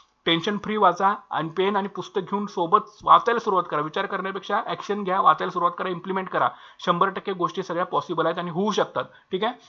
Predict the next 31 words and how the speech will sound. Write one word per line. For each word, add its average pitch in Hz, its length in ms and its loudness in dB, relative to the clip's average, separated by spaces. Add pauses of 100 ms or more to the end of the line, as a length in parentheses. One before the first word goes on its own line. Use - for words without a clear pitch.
(100)
त्याच्यामुळे 175 320 0
या 185 60 0
पीडीएफ 185 300 -2
सर्वांच्याकडे 170 420 0
असणं 170 200 -6
गरजेचं 160 180 -4
आहे. 196 120 -4
याची 165 180 -8
लिंक 170 160 -4
तुम्हाला 165 180 -2
व्हिडिओच्या 160 260 -4
डिस्क्रिप्शन 156 320 -8
बॉक्समध्ये, 170 380 -2
कमेंट 143 240 2
सेक्शनमध्ये 151 360 -8
पाहायला 170 300 6
मिळेल. 127 200 -2 (320)
त्याच्यामुळे 185 300 0 (120)
टार्गेट 185 320 8
कुणीही 208 220 -2
मिस 208 200 -2
आउट 190 100 4
करू 190 220 0
नका. 190 200 2
रोजच्या 180 320 2
रोज 196 200 6
जे 196 160 2
सांगतो 170 320 0
ते 170 100 -10
करत 185 240 -2
चला, 180 260 2